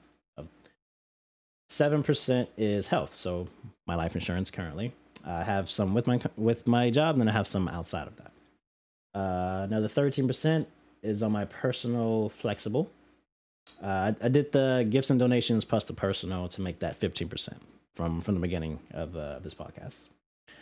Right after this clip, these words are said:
Thirty-eight percent is savings, and that's, uh, long-term investments. I put on here seven years plus, but again, five to ten minimum. And then I have another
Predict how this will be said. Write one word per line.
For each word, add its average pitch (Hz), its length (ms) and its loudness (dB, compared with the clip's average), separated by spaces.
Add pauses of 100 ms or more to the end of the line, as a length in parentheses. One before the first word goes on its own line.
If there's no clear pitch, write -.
(380)
Thirty-eight 139 800 4
percent 101 500 0 (1200)
is 107 140 -2
savings, - 640 -2 (380)
and 104 80 0
that's, - 380 -2
uh, 95 460 -2 (200)
long-term 123 400 2
investments. 120 480 2
I 120 80 2
put 196 140 2
on 165 80 4
here 131 100 2
seven 117 320 0
years 110 240 2
plus, - 540 -6 (320)
but 95 140 2
again, 92 280 0 (100)
five 95 200 2
to 101 80 -4
ten 87 340 -2 (140)
minimum. 95 560 0 (1400)
And 110 200 0
then 104 640 -2
I 90 60 -8
have 117 220 0
another 110 800 2